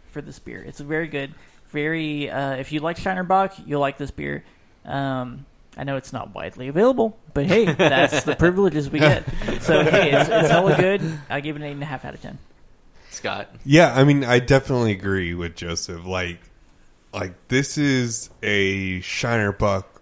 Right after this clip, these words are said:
Speaker 3: really tuned up or, like, really fresh or something like that, where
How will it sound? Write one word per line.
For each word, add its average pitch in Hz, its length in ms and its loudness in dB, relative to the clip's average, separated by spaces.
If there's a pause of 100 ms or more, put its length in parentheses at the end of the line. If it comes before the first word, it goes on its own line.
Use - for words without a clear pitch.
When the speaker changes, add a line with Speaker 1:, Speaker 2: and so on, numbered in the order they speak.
(120)
Speaker 3:
really 107 1300 0 (140)
tuned 117 400 2
up 95 180 2
or, 95 100 -2
like, 90 200 -4
really 110 420 2
fresh - 840 -6
or 101 100 -10
something 92 380 -10
like 85 220 -10
that, 87 200 -10
where 90 300 -4